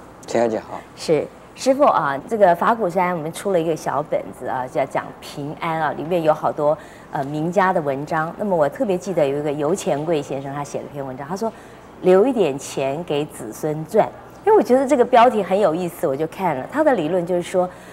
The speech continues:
Speaker 2: 呃，如果你太忙着去赚钱的话，那么他说你一天啊，很认真的工作，全神贯注的工作，如果超过四到六个小时的话，那么你就是在用你的健康去换金钱，燃烧健-，健康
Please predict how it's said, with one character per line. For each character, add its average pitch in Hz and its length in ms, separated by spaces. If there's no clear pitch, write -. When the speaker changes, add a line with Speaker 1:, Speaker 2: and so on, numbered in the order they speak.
Speaker 2:
呃， 208 100
如 254 160
果 277 120
你 170 140
太 320 340
忙 196 280
着 202 40
去 196 160
赚 180 280
钱 139 260
的 151 80
话， 147 260
那 254 80
么 254 80
他 254 140
说 269 120
你 202 320
一 269 120
天 240 340
啊， 180 180
很 175 260
认 285 260
真 233 200
的 170 100
工 180 240
作， 156 220
全 233 260
神 220 180
贯 220 160
注 190 120
的 160 80
工 175 200
作， 170 200
如 269 100
果 285 140
超 220 240
过 214 140
四 226 240
到 190 160
六 202 200
个 160 140
小 - 180
时 - 200
的 131 80
话， 143 180
那 311 100
么 269 80
你 185 160
就 233 160
是 208 160
在 196 180
用 190 340
你 123 100
的 143 140
健 170 280
康 151 240
去 170 120
换 151 320
金 139 200
钱， 135 280
燃 190 260
烧 208 240
健-， 190 460
健 170 200
康 151 240